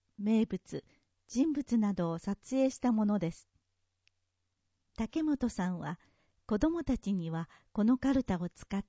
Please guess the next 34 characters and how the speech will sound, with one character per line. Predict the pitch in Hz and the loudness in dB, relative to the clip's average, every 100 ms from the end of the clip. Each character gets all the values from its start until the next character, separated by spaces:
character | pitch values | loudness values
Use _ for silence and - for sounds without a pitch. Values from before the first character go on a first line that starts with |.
| _ | _
て、 | 180 - _ _ _ _ _ - | -8 -8 _ _ _ _ _ -2
楽 | 220 285 | 2 2
し | - 302 | 2 0
み | 294 | 4
な | 285 285 | 4 4
が | 226 | 2
ら | 190 180 _ _ _ | 0 -4 _ _ _
歴 | 202 226 285 | -2 -2 -6
史 | - 277 | -6 -2
や | 277 | 0
文 | - 311 349 | 0 -2 -2
化 | 254 196 | 0 0
を | 160 | 0
勉 | 180 233 | 0 0
強 | 240 285 285 | 0 -2 -2
し | - | -2
て | 294 | -2
ほ | 277 | -2
し | 277 285 | -2 -6
い | 277 | -2
で | 214 | -4
す、 | - - _ _ _ _ - | -4 -14 _ _ _ _ -4
と | 247 | -2
話 | 220 180 165 | 0 -2 -4
し | 156 | -8
ま | 156 | -8
し | - | -10
た。 | - 143 _ _ _ _ _ _ _ _ _ _ _ | -16 -18 _ _ _ _ _ _ _ _ _ _ _
松 | 214 - | -6 -4
坂 | - 254 240 | -6 -2 -2
カ | - | 0
ル | 202 190 | -2 -2
タ | 165 | -4
は、 | 160 | -4